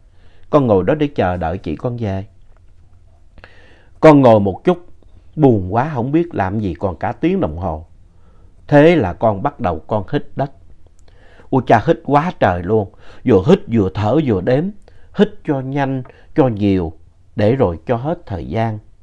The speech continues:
Lúc đó phải nói con mê Bruce Lee dữ lắm luôn.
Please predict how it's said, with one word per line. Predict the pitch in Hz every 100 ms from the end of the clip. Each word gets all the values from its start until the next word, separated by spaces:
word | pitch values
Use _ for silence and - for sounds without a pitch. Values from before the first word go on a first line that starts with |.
| _ - - - -
Lúc | 185 202
đó | 208
phải | 202 123
nói | 185 180
con | 131 135
mê | 143 139 135 127
Bruce | 160 185 - 120
Lee | 107
dữ | 90 104
lắm | 147 180
luôn. | 156 101